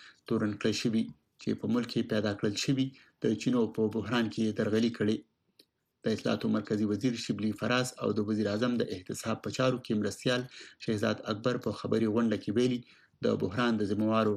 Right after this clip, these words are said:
خلاف به د فوجدارۍ مقدمو جوړولو لپاره د احتساب قومي ادارې ته ویلی شي. په ریپورت کې ویلي شوي چې د جهانګیر ترین جی دبلیو ډي په نوم ډلې د چینو میلونو په پاکستان کې په غیر قانوني توګه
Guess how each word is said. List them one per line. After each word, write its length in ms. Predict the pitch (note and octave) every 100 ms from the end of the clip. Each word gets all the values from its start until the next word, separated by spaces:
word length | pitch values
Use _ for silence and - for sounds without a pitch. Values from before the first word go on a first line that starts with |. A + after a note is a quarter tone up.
| -
خلاف 320 | A2 A#2+ B2+ - -
به 100 | A#2 A2+
د 140 | A2 G#2
فوجدارۍ 540 | A2+ A2 G#2 G#2+ A#2 A2+
مقدمو 420 | G2+ G#2 G#2 G#2+ A#2+ A2
جوړولو 340 | G#2+ G#2+ C3+ A#2
لپاره 280 | G#2+ G#2+ G#2+ - - - _
د 160 | A2 -
احتساب 400 | G#2 G2+ G2+ A#2 G#2+ -
قومي 280 | G#2+ A#2+ A2+ -
ادارې 300 | G#2+ G#2 A#2 G#2+
ته 80 | G2+
ویلی 300 | G#2+ A2 G#2 G2
شي. 100 | A2+ - - _ _ _ _ _ _ -
په 80 | A2 G#2+
ریپورت 240 | G#2 A#2
کې 100 | - G#2+
ویلي 200 | G#2+ G#2+ -
شوي 220 | C#3 C3+ C3+ - _ -
چې 100 | A2+ G#2+
د 20 | G#2+ A2+
جهانګیر 300 | G#2+ G#2 G2 -
ترین 240 | G#2+ B2+ C3 - _ _
جی 140 | C3 C#3 C3
دبلیو 320 | A2 A2+ G#2+
ډي 100 | A#2+ A2+
په 60 | G#2+
نوم 120 | A#2+ A#2 A2
ډلې 200 | B2 B2+ - _ _ -
د 100 | A#2+ A2+
چینو 200 | - C#3 C3+ A2
میلونو 320 | A2 C3+ B2+ C3+ _ - -
په 80 | A2 G#2+
پاکستان 420 | A#2 A#2+ A#2 B2+ B2+
کې 120 | - B2
په 80 | A2+ A2
غیر 160 | A2+ A2
قانوني 420 | - G#2+ A2 A#2 A2
توګه 220 | D3 C3+